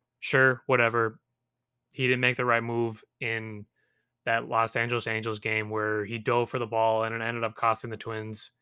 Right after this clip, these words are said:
a couple runs, which led to them going, which led them to ultimately losing the game.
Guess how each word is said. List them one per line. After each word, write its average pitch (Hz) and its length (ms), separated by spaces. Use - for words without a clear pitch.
a 143 60
couple 156 240
runs, 120 300
which 120 140
led 120 220
to 117 320
them 113 260
going, 107 480
which 143 160
led 131 260
them 113 180
to 135 140
ultimately 113 340
losing 110 220
the 110 80
game. 107 340